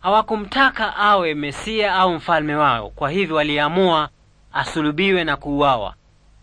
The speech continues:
Yesu hakufanya jambo lolote baya, lakini Yesu aliwaruhusu wafanye hivi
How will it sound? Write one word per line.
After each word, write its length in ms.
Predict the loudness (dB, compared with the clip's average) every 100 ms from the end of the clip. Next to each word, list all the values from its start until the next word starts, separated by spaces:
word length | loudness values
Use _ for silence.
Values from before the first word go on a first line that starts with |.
| -20 -20 _ _ _ _ -6
Yesu 320 | -2 -2 -2
hakufanya 380 | -6 -4 -6 -2
jambo 240 | -2 0
lolote 380 | 0 2 2 0
baya, 480 | 2 2 2 -2 -10 -20 -20 -20 -20 _ -20 -20
lakini 440 | -10 -6 -2 0 2
Yesu 360 | 2 2 0
aliwaruhusu 600 | 2 2 2 0 0 -2
wafanye 380 | -2 0 -2 -2
hivi 500 | -2 -2 -2 -10